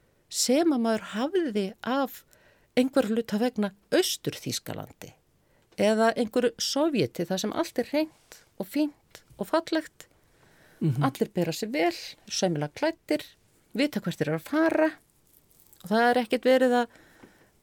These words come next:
Speaker 1: slóra, að minnsta kosti ekki út á götu. Og nú er ég, sem sagt, hérna, það má ekki misskilja það sem ég segi, en þetta, mér fannst þetta sláandi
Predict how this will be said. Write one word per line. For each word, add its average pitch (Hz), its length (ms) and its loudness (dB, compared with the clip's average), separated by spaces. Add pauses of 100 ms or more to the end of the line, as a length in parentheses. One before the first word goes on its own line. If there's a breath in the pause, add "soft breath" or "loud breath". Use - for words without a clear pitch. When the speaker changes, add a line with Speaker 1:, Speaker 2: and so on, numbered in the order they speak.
(200)
Speaker 1:
slóra, 262 680 4
að 165 80 2
minnsta 185 200 0
kosti 214 200 -2
ekki 220 180 -4
út - 100 -2
á 208 40 0
götu. 165 400 4
Og 180 100 4
nú 220 200 4
er 233 60 6
ég, 226 300 4
sem 233 200 2
sagt, - 400 -2
hérna, 202 460 0 (640 loud breath)
það 196 80 0
má 196 80 4
ekki 254 180 2
misskilja 277 380 2
það 240 60 0
sem 233 120 0
ég 226 100 -2
segi, 165 200 2
en 170 60 0
þetta, 208 240 0
mér 220 140 2
fannst 277 380 -2
þetta 262 320 0 (120)
sláandi 185 800 -2